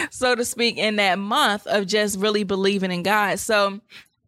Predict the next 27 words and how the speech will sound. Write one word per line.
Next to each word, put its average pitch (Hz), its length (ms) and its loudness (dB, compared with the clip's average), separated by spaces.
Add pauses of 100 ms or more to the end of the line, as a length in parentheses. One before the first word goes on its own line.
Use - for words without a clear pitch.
(380)
anyway, 226 360 2
it 208 80 0
was 240 100 2
just 247 160 0
interesting 208 420 0
for 190 140 -2
me 190 140 2
this 180 180 0
morning 180 300 2
to 180 100 -2
just 175 220 -2
go 180 160 2
back 170 300 0
to 180 120 0
last 170 400 0
year 170 380 0 (340)
and 196 180 2
see 220 300 2
where 202 220 0
I 185 100 4
was 185 260 -4
at. 175 280 2
And 208 120 -2
then 202 140 2
also 285 320 2
just 247 300 0
read 240 500 0